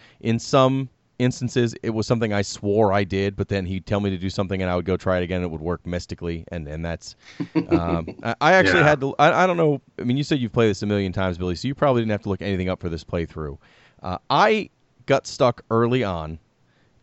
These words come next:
Speaker 1: to, to, to, for something where I was like, "I, I'm not going to give up on this right now because I,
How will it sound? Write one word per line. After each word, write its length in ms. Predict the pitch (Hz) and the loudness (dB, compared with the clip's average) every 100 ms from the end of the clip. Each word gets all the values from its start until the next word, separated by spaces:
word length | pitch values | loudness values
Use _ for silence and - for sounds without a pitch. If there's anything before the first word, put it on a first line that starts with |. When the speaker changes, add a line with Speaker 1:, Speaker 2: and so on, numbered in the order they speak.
| - | -4
Speaker 1:
to, 300 | 123 117 - | 0 0 0
to, 140 | 117 | -2
to, 120 | 107 117 | -4 -4
for 140 | 127 | -4
something 320 | - 139 143 135 | 0 0 0 0
where 120 | 123 | 2
I 40 | |
was 100 | 120 | 2
like, 160 | 110 101 | 0 0
"I, 300 | 107 110 110 _ _ - | 2 2 0 _ _ -4
I'm 340 | 104 107 104 | 0 0 2
not 220 | 110 135 127 | 4 2 4
going 240 | 135 131 | 2 2
to 220 | - 107 90 - | 0 0 -2 -2
give 140 | 113 | 2
up 140 | 113 113 | 2 2
on 160 | 110 | 0
this 220 | 101 104 98 | 0 -2 -2
right 200 | 98 98 | -2 -2
now 280 | 87 80 | -6 -6
because 260 | 92 98 90 | -6 -4 -2
I, 140 | 90 | -2